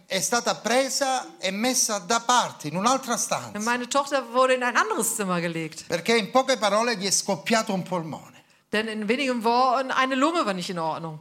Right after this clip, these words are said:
Speaker 1: E quando sono andato dal dottore,
Speaker 2: Und als ich dann zum Arzt ging,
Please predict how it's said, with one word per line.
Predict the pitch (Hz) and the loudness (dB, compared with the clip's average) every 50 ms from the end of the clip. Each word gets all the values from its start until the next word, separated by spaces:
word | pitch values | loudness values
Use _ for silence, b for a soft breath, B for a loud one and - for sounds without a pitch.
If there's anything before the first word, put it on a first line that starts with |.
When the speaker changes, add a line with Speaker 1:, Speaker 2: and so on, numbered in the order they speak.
| - _ | -6 _
Speaker 1:
E | - - - | 0 0 2
quando | - 269 294 294 277 247 | 4 4 4 4 2 2
sono | - 226 214 202 | 2 2 2 2
andato | 196 214 233 214 214 | 2 2 2 2 4
dal | 196 180 175 | 4 4 4
dottore, | 156 165 156 160 - 180 147 123 113 113 120 135 - - | 2 0 -2 0 2 2 2 2 0 -2 -8 -10 -12 -12
Speaker 2:
Und | 202 196 | -8 -6
als | 185 208 214 | -6 -4 -4
ich | 247 - | -4 -4
dann | 247 233 226 | -4 -4 -4
zum | 247 226 185 | -4 -2 0
Arzt | 190 220 254 254 - | 2 2 0 0 -2
ging, | 247 269 285 294 | -4 -4 -4 -6